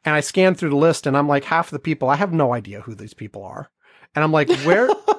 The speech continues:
<laughs> where did I work with them?" And to, to be fair, some of them, I honestly,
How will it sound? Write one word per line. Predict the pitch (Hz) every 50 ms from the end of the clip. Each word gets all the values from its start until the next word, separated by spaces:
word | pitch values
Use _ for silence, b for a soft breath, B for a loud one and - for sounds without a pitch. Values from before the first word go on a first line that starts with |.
| - - 370
<laughs> | - - - - - - _ _
where | - 190 190 196 214 240
did | 254 311 311
I | 302 302
work | 294 302 311 330 320 -
with | 330 330
them?" | 320 277 -
And | 202 202 208 - _ - 208 185 165 -
to, | - 226 208
to | 208 - 214
be | 175 202 202
fair, | 202 - 339 330 302 233 175 147 139 b b b b b
some | b - - - - 277 294 339 330
of | 311 269 202 165 156
them, | 170 160 147 147 143 139 143 143 - b b b b b _ -
I | 214 226 220 -
honestly, | - 190 220 220 220 202 208 - 185 170 165 147 143 135 -